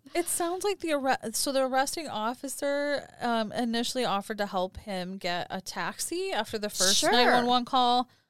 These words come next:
Speaker 1: but no,
Speaker 2: No.
Speaker 1: no,
Speaker 2: Mm-mm.
Speaker 1: no, we're not doing a taxi. We have standards.
Speaker 2: I was just gonna say, we ride in style
Speaker 1: So
Speaker 2: with the police.
Speaker 1: he refused, and then he, he kept walking and then called nine one one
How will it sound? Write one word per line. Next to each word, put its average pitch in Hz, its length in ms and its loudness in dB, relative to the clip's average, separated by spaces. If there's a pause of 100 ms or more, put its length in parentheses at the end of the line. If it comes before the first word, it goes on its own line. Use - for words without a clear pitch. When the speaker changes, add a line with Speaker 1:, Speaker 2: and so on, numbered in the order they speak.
(420)
Speaker 1:
but 214 200 2
no, 190 260 2
Speaker 2:
No. - 0 -
Speaker 1:
no, 175 380 -4 (260)
Speaker 2:
Mm-mm. 190 200 -14
Speaker 1:
no, 120 300 -6
we're 214 240 -4
not 214 180 2
doing 202 280 2
a 180 60 0
taxi. 180 520 -2 (320)
We 202 260 -6
have 151 200 -4
standards. - 420 0
Speaker 2:
I 427 60 10
was 415 100 8
just 403 320 8
gonna 370 240 6
say, 208 340 2 (260)
we 320 200 2
ride 185 260 4
in 175 140 0
style - 640 -4 (560)
Speaker 1:
So 247 480 6
Speaker 2:
with - 80 4
the - 40 -4
police. - 400 -8
Speaker 1:
he 269 160 0
refused, 285 760 2
and 214 300 -2
then 196 260 0
he, 208 240 -6
he 220 180 -10
kept 226 300 -2
walking 175 600 -2 (100)
and 185 120 -6
then 170 160 -4
called 180 260 -4
nine 170 200 -8
one 160 200 -8
one 156 140 -6